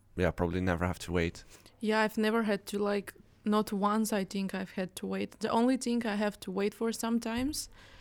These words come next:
Speaker 2: is the abductors for the legs.
Speaker 1: Mm-hmm.
Speaker 2: Uh, that, yeah, sometimes, but then it's usually because they are two, one for the inside part of the legs and then the other for the outside.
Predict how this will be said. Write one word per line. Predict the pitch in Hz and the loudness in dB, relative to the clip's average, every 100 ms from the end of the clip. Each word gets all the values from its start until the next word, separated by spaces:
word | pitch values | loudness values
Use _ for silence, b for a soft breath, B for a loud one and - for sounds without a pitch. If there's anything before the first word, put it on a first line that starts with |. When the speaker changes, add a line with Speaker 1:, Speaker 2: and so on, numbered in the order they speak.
| b b | b b
Speaker 2:
is | 226 202 185 | 2 2 0
the | - 196 196 202 - | -2 0 0 0 -2
abductors | 180 180 226 - 240 262 - | -2 4 4 4 -4 -2 -4
for | - 208 | 2 2
the | 202 | 4
legs. | 196 208 277 - - 107 | 2 2 2 -4 -4 -2
Speaker 1:
Mm-hmm. | 104 98 98 - - | 0 -2 -4 -10 0
Speaker 2:
Uh, | 214 202 | 4 6
that, | 202 196 196 - | 6 4 2 -2
yeah, | 208 208 | 2 2
sometimes, | 202 208 214 202 196 208 | 4 2 2 2 0 -2
but | - 202 190 | -2 0 4
then | 202 202 190 196 | 4 4 2 -2
it's | 202 | 0
usually | 202 208 220 214 208 | 2 2 2 2 0
because | 190 196 202 | -2 -2 -2
they | - 202 | 0 0
are | 202 196 | 0 -2
two, | - - 202 208 | -4 0 2 2
one | 196 202 196 | 2 2 0
for | - 202 | 0 0
the | 196 | 2
inside | 214 202 196 196 - | 0 0 -2 -4 -6
part | - 202 | -4 -2
of | 196 | -2
the | 202 | -2
legs | 196 190 | -2 -2
and | 196 | -6
then | 202 | -4
the | 190 | -4
other | 196 208 202 | -4 -4 -4
for | - | -6
the | 196 | -4
outside. | 208 214 214 214 | -2 -2 -4 -4